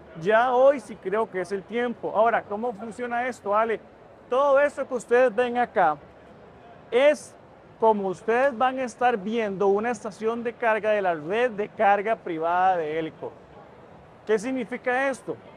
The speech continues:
En un comercio, restaurante, hoteles, centros comerciales, parqueos, nosotros le alquilamos un lugar de espacio al cliente.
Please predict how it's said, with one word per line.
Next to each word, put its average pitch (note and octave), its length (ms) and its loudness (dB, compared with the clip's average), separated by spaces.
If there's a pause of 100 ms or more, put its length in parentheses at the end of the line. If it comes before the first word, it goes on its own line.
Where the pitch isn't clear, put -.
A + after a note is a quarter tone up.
(180)
En F#3 120 -2
un A3 140 -2
comercio, A#3 640 -2
restaurante, G3 720 -2
hoteles, G#3 540 -2
centros G3+ 260 -10
comerciales, G#3 720 0
parqueos, F3+ 760 -2 (420)
nosotros G#3+ 540 -2
le D4 60 4
alquilamos A3+ 800 -2
un G#3+ 120 -2
lugar A#3+ 320 -2
de G#3+ 120 -12
espacio A3+ 560 0
al F3+ 160 0
cliente. F#3 720 -6